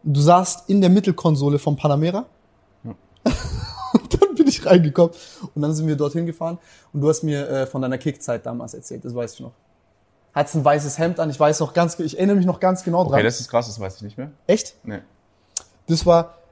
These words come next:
Speaker 1: weißt du, was ich feier dran ist, ich, wenn du jemanden kennst vor dieser ganzen YouTube-Zeit.
Speaker 2: Ja.
Speaker 1: Und ich kenn dich jetzt immer noch. Und du bist einer der wenigen Menschen, die für mich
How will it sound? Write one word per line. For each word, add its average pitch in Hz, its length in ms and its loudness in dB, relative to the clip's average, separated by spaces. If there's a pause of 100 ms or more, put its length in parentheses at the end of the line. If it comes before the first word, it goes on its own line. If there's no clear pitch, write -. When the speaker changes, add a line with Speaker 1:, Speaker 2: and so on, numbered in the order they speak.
(580)
Speaker 1:
weißt 165 260 4
du, 226 40 2
was 214 120 2
ich 185 120 -6
feier 202 240 4
dran 214 240 -2
ist, - 340 -8 (500)
ich, - 300 -6 (480)
wenn 170 220 4
du 185 60 4
jemanden 196 260 2
kennst 196 280 0
vor 185 120 6
dieser 156 160 4
ganzen 143 240 -2
YouTube-Zeit. 127 480 -6 (1300)
Speaker 2:
Ja. 117 120 -2 (520)
Speaker 1:
Und 156 640 2 (140)
ich - 160 -6
kenn 202 160 2
dich 185 120 0
jetzt 185 200 -2
immer 208 180 0
noch. 185 240 -6 (380)
Und 156 100 0
du 165 60 2
bist 180 260 0
einer 320 320 -2
der 170 280 -4
wenigen 311 520 0
Menschen, 285 400 -4 (1600)
die 196 540 0 (320)
für 196 80 2
mich 240 360 2